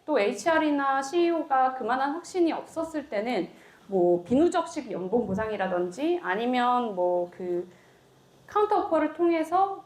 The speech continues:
일시적인 그런 보상을 통해서 조금 리더와, 어, 그 에이치알의 중간 단계를 찾아 나갔던 과-, 과정도 있었습니다. 네.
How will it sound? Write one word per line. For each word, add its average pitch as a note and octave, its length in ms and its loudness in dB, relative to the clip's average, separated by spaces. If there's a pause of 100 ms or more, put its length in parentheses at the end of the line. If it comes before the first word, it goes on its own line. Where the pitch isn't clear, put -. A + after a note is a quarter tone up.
일시적인 D4+ 800 0
그런 F#3+ 220 -2
보상을 B3 420 0
통해서 C4+ 440 -4
조금 C#4+ 760 -2 (960)
리더와, C#4+ 640 4 (720)
어, F#3 560 -4
그 G3+ 280 -4
에이치알의 D#4 720 2
중간 D4+ 640 2
단계를 F#3+ 540 -2
찾아 E4 400 2
나갔던 F#3 840 -4
과-, F#3+ 240 -14 (160)
과정도 A3 320 0
있었습니다. E3+ 560 -6 (160)
네. F#3 100 -20